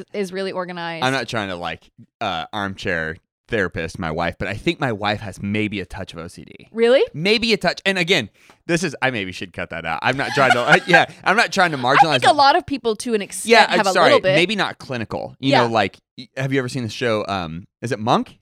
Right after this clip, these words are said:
Speaker 2: Where it's Tony Shalhoub and he's the
Speaker 1: I know the show, but I don't know what it's
Speaker 2: Is that
Speaker 1: about.
Speaker 2: the, what it's called? Oh, you don't know what it's called?
Speaker 1: Mm-mm.
Speaker 2: I think, well, he's, I think the premise of the show, I think it's called Monk, where he's a detective and, like, his O C D helps him solve these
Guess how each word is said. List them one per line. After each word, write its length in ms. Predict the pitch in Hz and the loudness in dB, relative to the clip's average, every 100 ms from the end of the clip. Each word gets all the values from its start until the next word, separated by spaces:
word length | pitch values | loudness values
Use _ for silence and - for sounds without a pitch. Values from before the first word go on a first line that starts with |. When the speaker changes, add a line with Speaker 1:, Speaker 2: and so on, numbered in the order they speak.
| _ | _
Speaker 2:
Where 100 | - | -6
it's 100 | 127 | -6
Tony 260 | - 147 143 | -2 -2 -2
Shalhoub 420 | 139 139 131 143 | -4 -4 -4 -4
and 120 | 127 | -6
he's 300 | 107 123 117 | -4 -4 -6
the 120 | - - | -4 -2
Speaker 1:
I 60 | |
know 120 | 294 | 0
the 80 | 269 | 0
show, 240 | 240 247 226 | 0 0 0
but 80 | |
I 60 | 185 | -4
don't 100 | 196 | -6
know 60 | 185 | -8
what 80 | 170 | 0
it's 80 | |
Speaker 2:
Is 60 | 147 | 2
that 180 | 160 151 | 2 2
Speaker 1:
about. 220 | - 147 | 0 -2
Speaker 2:
the, 20 | 131 | -2
what 140 | 139 | -6
it's 80 | 139 | -2
called? 220 | 151 139 - | -2 -4 -2
Oh, 60 | 123 | -2
you 120 | 113 | 0
don't 120 | 101 | -2
know 60 | 90 | -6
what 60 | |
it's 80 | 92 | -8
called? 240 | 98 101 | -8 -8
Speaker 1:
Mm-mm. 260 | 110 180 175 - - | -10 -18 -18 -14 -2
Speaker 2:
I 120 | 135 | 0
think, 260 | 135 190 175 | 0 -2 0
well, 240 | 147 135 | 0 0
he's, 360 | 131 156 160 117 - | 0 -4 -4 -6 -8
I 60 | |
think 160 | 110 190 | -6 -6
the 60 | 160 | -6
premise 300 | 147 135 120 | -6 -6 -6
of 60 | |
the 60 | 101 | -6
show, 160 | - | -2
I 60 | 110 | -4
think 200 | 110 233 | -4 -6
it's 120 | 160 | -6
called 180 | - 85 | -6 -8
Monk, 300 | 76 76 98 | -8 -12 -8
where 140 | 110 | -6
he's 400 | 98 127 131 123 110 | -6 -6 -4 -6 -6
a 140 | 104 | -6
detective 640 | 98 92 - 120 - 85 95 - | -6 -8 -6 -6 -6 -8 -8 -8
and, 220 | 107 101 | -6 -4
like, 200 | 90 90 | -6 -10
his 280 | - 120 107 | -8 -8 -4
O 160 | 120 127 | 0 0
C 240 | - 117 | 0 -8
D 500 | 90 110 117 85 104 _ _ _ | -6 -4 -4 -6 -10 _ _ _
helps 340 | - 135 123 | -4 -4 -4
him 160 | 120 98 | -8 -8
solve 460 | - 110 107 104 104 | -6 -2 0 0 -6
these 380 | 92 85 92 | -8 -8 -12